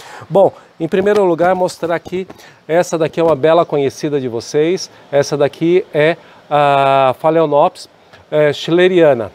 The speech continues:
né? Então a folha dela já é um grande destaque, né? A folha dela bem aí, esse vermelho, todo é um mosaico, né?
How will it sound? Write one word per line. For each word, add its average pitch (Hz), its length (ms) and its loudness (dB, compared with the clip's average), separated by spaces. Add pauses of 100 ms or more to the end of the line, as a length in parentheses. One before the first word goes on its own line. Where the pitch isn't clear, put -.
(100)
né? 123 160 -2
Então 143 220 0
a 135 40 2
folha 175 440 0
dela 156 320 2
já 165 240 0
é 160 100 0
um 175 100 -2
grande 165 320 0
destaque, 156 600 -4
né? 123 180 -4
A 131 80 -6
folha 143 340 -2
dela 143 320 0 (380)
bem 151 340 0
aí, 139 240 -2 (220)
esse 143 240 -6
vermelho, 139 720 0
todo 147 580 2
é 143 100 4
um 135 80 2
mosaico, 139 800 0
né? 147 180 -2